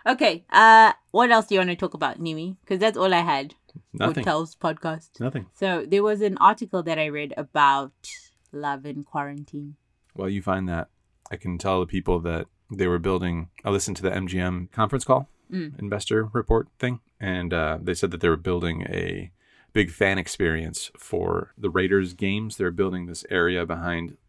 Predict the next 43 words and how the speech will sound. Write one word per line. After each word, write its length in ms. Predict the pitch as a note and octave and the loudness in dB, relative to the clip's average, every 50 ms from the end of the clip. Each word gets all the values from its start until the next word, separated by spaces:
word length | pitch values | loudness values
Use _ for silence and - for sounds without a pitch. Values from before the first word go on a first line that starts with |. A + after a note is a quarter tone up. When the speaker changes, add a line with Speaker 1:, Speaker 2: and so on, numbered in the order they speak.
| - | -10
Speaker 2:
Mandalay 380 | - G#2+ G2 F#2 F#2 F2+ F2+ E2+ | -6 -4 -2 0 2 2 2 2
Bay 200 | E2+ F2+ F#2 F#2 | 0 -2 -2 -2
and 140 | F2 E2 E2 | -4 -4 -2
Luxor 480 | D#2+ E2+ - - - - G#2 G#2+ B2+ _ _ _ _ _ _ _ - | -4 -4 -4 -4 -2 -2 -2 -2 -4 _ _ _ _ _ _ _ -12
Speaker 1:
Mm-hmm. 220 | F#3 F3+ F3 F3+ E3+ D3+ _ _ _ _ | -10 -10 -10 -10 -12 -14 _ _ _ _
Speaker 2:
for 140 | - - F#2 | -4 -4 -4
people 280 | - - F#2+ - F#2 F2 | -4 -4 -8 -6 -8 -8
to, 160 | - - F2+ | -8 -8 -8
like, 340 | F2 E2+ E2 E2 D#2+ _ _ _ _ _ - A2 | -4 -4 -4 -4 -4 _ _ _ _ _ -8 -2
basically 340 | F#2 F#2 F2 - - F2 | 0 0 0 0 -4 -6
tailgate 480 | E2+ - F#2+ F#2 F#2 F#2 G2 G2 G2 - _ _ _ _ _ _ _ - | -6 -4 -2 -2 0 2 0 0 0 -2 _ _ _ _ _ _ _ -8
or 100 | F2 F2 | -6 -6
hang 220 | G2 G2 F#2+ F#2 | -4 -4 -2 -2
out 160 | F#2 F#2 F#2+ | 0 0 0
in 160 | G2 G2+ G2 F#2 | -2 -2 -4 -6
before 680 | G2 - - - F#2+ F2+ F#2 F2+ F2+ F2+ F2+ F2 F2 - | -8 -8 -6 -2 0 0 2 2 2 2 0 0 -4 -8
the 540 | - F2+ F2+ F2 E2+ E2+ E2+ E2+ E2+ E2+ F2 - _ _ - | -6 -4 -2 -2 -2 -2 -4 -6 -6 -8 -10 -14 _ _ -2
Raiders 300 | F#2+ F#2+ F#2 G2 F#2 - | 0 0 0 0 -2 -4
games 400 | G#2 G2+ G2+ G2+ - - - - _ - | -4 -8 -8 -10 -12 -16 -18 -18 _ -10
and 100 | F#2+ F2 | -8 -6
then 220 | E2 D#2+ D#2 E2 - | -6 -6 -6 -8 -8
walk 360 | F2+ F2+ F2+ F2 E2 D#2+ - - | -4 0 2 2 2 0 -2 -10
across 280 | - - - F2+ - | -10 -8 -8 -6 -6
the 80 | - F2 | -8 -8
bridge, 540 | D#2+ - F2+ F2+ E2+ D#2+ - - - - - | -4 0 0 0 0 0 -4 -8 -12 -12 -10
across 200 | - - - - - | -10 -10 -10 -10 -12
the 80 | - | -10
freeway 420 | - G2+ G2 F2 F2 D#2+ D#2+ D#2+ - _ _ _ - | -6 -2 0 0 2 0 0 -2 -6 _ _ _ -10
to 340 | - G2 F#2 E2+ E2+ D#2+ | -6 -4 -4 -4 -4 -6
the 80 | D#2+ E2+ | -8 -8
stadium. 400 | - - F2 E2 D#2+ D#2+ - _ _ _ _ _ - | -4 -2 -2 -2 -2 -4 -12 _ _ _ _ _ -4
Speaker 1:
So 100 | G#3+ G#3 | -2 -2
they're 160 | G#3+ A#3 G#3 | 0 -2 -4
going 280 | F3+ - G#3+ A3 A3 G#3+ | 0 0 0 2 0 0
to 100 | B3+ G#3 | -4 -4
build 320 | E3+ - G3+ G3+ F#3+ F#3 | -2 -2 -2 0 0 -2
a 60 | F3 | -4
parking 520 | - _ - - D#3+ D#3+ - - F3 D#3+ D#3+ | -4 _ 0 0 0 0 0 -6 -10 -8 -4
lot, 240 | D3+ C3+ A#2+ - _ - | -4 -4 -4 -6 _ -12
a 60 | C3+ - | -12 -12
tailgating 840 | - - - F#3 F3+ F#3 F3+ E3+ D#3+ D#3 D#3+ - E3 D3+ D3 D#3 | -10 -6 -2 -2 0 0 0 -2 -2 -4 -4 -4 -8 -10 -10 -10
parking 420 | - - D#3 D3+ - - D#3+ D3+ C#3+ | -8 -6 -6 -6 -6 -8 -12 -12 -10
lot. 240 | C3 A#2+ - - | -10 -10 -12 -14